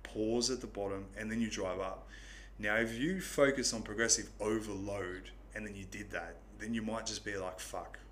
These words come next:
I just maintained. I didn't provide any new stimulus for growth. That was a waste of time." But when you look at it through the lens of progressive stimulus, that is absolutely a progression. And as always, no matter how small the progress,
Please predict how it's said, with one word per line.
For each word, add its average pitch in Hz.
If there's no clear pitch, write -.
I 98
just 92
maintained. 90
I 92
didn't 110
provide 98
any 123
new 117
stimulus 101
for -
growth. 92
That 95
was 98
a 95
waste 87
of 87
time." 87
But 98
when 123
you 143
look 131
at 123
it 107
through 107
the 101
lens 101
of 98
progressive 98
stimulus, 107
that 104
is 101
absolutely 101
a 87
progression. 92
And 95
as 110
always, 98
no 104
matter 113
how 117
small 123
the 110
progress, 104